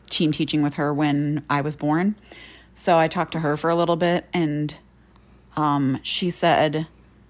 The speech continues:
she was like, "What can this kid do?" And I was like, "We don't know. It <laughs> doesn't say, it doesn't say what he can do. Like, none of this is good. None of this is good at all." And she also said,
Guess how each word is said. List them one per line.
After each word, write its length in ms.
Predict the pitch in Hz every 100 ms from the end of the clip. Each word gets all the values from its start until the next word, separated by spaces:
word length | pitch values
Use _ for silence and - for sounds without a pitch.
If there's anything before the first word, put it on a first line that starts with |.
| - -
she 120 | -
was 100 | 202
like, 120 | 214 202
"What 140 | 220
can 140 | 254
this 120 | 220 208
kid 220 | 262 190
do?" 180 | 247 220
And 100 | 202
I 60 |
was 100 | 233
like, 140 | 247 233
"We 300 | 185 311 370
don't 300 | 440 427 370
know. 460 | 302 339 403 403 294
It 220 | 294 240
<laughs> 80 | 359
doesn't 420 | - - 359 -
say, 360 | - - - - - _ _
it 120 | - - -
doesn't 320 | - - -
say 300 | - 277 269
what 180 | 269 269
he 180 | - 214
can 520 | - 175 185 190 196 185
do. 440 | 185 185 151 143 - - -
Like, 100 | 214 214
none 280 | 233 285
of 100 | 277 285
this 200 | 277 240
is 160 | 226
good. 400 | 226 226 190 - -
None 180 | 220 247
of 80 | 269
this 140 | 269
is 140 | 254 226
good 160 | 220
at 100 | 202
all." 260 | 196 180 170 311 - - - -
And 480 | 214 202 202 196 196 - - -
she 320 | 226 - 240
also 400 | 233 220 233 247 247
said, 580 | - 190 185 175 185